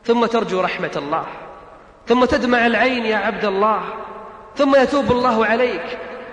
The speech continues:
اسمع إلى هذا الرجل يقول عن هذا الشاب الذي قد ألهته الدنيا وقد ضاع في هذه الدنيا بين الشهوات والملذات، كيف ختم الله عز وجل له.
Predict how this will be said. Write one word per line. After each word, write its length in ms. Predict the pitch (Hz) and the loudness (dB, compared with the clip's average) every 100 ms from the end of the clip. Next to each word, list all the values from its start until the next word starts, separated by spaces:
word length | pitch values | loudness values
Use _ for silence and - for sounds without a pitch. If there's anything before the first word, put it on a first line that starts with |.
| - | -2
اسمع 320 | - 262 262 | 0 2 4
إلى 160 | 262 254 | 4 4
هذا 280 | 262 269 | 6 6
الرجل 440 | 247 269 226 220 170 143 - - - - | 4 4 4 2 0 -4 -8 -10 -6 2
يقول 300 | 254 269 285 | 2 4 4
عن 180 | 262 262 | 4 4
هذا 240 | 277 269 | 4 4
الشاب 360 | 247 - 294 247 - - - - - - | 2 2 0 0 -6 -10 -10 -12 -4 0
الذي 320 | 277 285 269 | 4 4 4
قد 240 | 269 254 | 2 2
ألهته 360 | 262 233 254 240 | 2 2 2 0
الدنيا 480 | 185 233 233 208 170 - - - - - - - - | 0 0 0 0 -2 -4 -10 -12 -14 -16 -20 -20 -2
وقد 240 | 240 269 240 | 2 2 4
ضاع 360 | 269 285 247 | 4 6 4
في 160 | 269 277 | 4 4
هذه 260 | 277 269 | 4 4
الدنيا 340 | 262 202 277 254 | 0 0 0 2
بين 220 | 247 240 | 4 2
الشهوات 640 | 220 233 202 220 196 - - - - - | 0 2 4 4 2 -2 -10 -12 -12 0
والملذات، 880 | 269 294 269 277 226 285 285 226 - - - - - | 2 6 6 6 4 4 4 2 -2 -6 -8 -8 -2
كيف 200 | 247 233 | 0 0
ختم 340 | 226 226 220 | -2 -2 0
الله 360 | 202 196 190 180 | 0 2 0 0
عز 240 | 180 147 | -2 -4
وجل 320 | 156 151 147 135 | -6 -4 -4 -6
له. 200 | 127 | -8